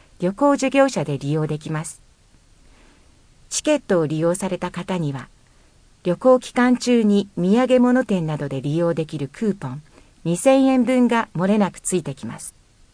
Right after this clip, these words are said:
ただし、電子チケットの保有はお一人様五十枚までとなります。保有枚数が五十枚を上回る購入はできませんので、ご留意ください。予約は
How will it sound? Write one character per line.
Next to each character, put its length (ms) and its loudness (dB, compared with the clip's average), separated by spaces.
た 120 -4
だ 140 -2
し、 240 -12
電 220 2
子 140 -10
チ 120 -12
ケ 100 6
ッ 40 4
ト 180 -4
の 100 -4
保 140 -6
有 220 -2
は 200 -6
お 100 0
一 240 0
人 120 0
様 300 -8
五 180 -4
十 180 -2
枚 220 0
ま 100 -4
で 100 -6
と 140 -12
な 120 -10
り 100 -8
ま 140 -6
す。 160 -12
保 120 2
有 180 4
枚 240 4
数 220 -4
が 140 -6
五 160 -4
十 180 2
枚 240 0
を 100 -4
上 180 -4
回 200 0
る 100 -6
購 220 -10
入 160 -4
は 120 -4
で 140 -6
き 120 -4
ま 140 -2
せ 160 -4
ん 60 0
の 120 -6
で、 140 -14
ご 120 -6
留 200 0
意 80 -4
く 120 -16
だ 140 -12
さ 160 -12
い。 80 -18
予 120 2
約 360 0
は 220 -4